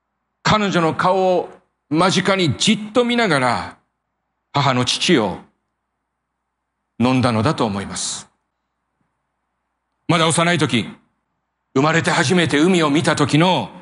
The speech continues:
感動を忘れることができません。それは千葉の九十九里浜でありました。夏休み、友達と虫取りに行き、捕まえたクワガタの甲羅の輝き、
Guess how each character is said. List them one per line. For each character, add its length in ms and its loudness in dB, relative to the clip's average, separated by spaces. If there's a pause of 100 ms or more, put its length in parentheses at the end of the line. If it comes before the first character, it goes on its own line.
(260)
感 300 4
動 180 4
を 60 4
忘 160 -2
れ 100 4
る 60 2
こ 140 0
と 100 0
が 100 2
で 100 0
き 100 -4
ま 100 -2
せ 140 -4
ん。 180 -12 (720)
そ 100 0
れ 60 0
は 420 -2 (880)
千 160 -2
葉 140 0
の 140 -4
九 200 2
十 240 2
九 140 0
里 120 2
浜 200 -4
で 240 -10 (480)
あ 80 -6
り 80 -4
ま 100 -10
し 120 -6
た。 280 -10 (720)
夏 220 2
休 220 0
み、 100 2
友 180 2
達 240 0
と 80 0
虫 280 0
取 160 2
り 40 0
に 100 2
行 100 -2
き、 340 2 (1120)
捕 140 2
ま 100 4
え 80 2
た 140 0
ク 120 -2
ワ 120 4
ガ 100 2
タ 120 0
の 120 2
甲 320 0
羅 140 2
の 340 0 (760)
輝 380 0
き、 240 -12